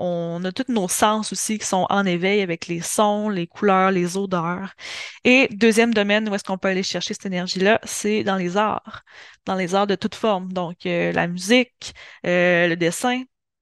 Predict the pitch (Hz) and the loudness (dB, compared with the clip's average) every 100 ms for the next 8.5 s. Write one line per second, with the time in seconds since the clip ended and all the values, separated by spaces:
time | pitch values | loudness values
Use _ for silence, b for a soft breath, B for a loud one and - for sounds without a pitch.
0 | _ _ - 170 170 165 - - 233 240 | _ _ -14 -10 -8 -4 -4 -2 -2 -4
1 | - - 196 185 233 240 - 214 170 175 | -8 -10 -8 -2 -2 -2 -4 -4 -2 0
2 | 208 233 233 - - - B B B B | 0 -2 -8 -10 -14 -16 B B B B
3 | B - 185 185 175 233 226 185 190 190 | B -8 -4 -2 2 4 4 4 2 0
4 | - _ _ 185 196 190 208 208 196 196 | -4 _ _ -2 2 4 4 2 0 -2
5 | 190 214 302 302 214 180 196 214 202 - | 2 2 2 -2 -4 -4 -4 -4 -4 -4
6 | 233 - 190 180 180 180 190 208 208 185 | -4 0 0 2 -2 -4 -6 -4 -2 -2
7 | 175 175 - 202 196 180 175 - 220 208 | -2 -6 -6 -4 -2 -2 -4 -6 -4 -2
8 | 175 175 180 175 180 | 0 2 2 2 -2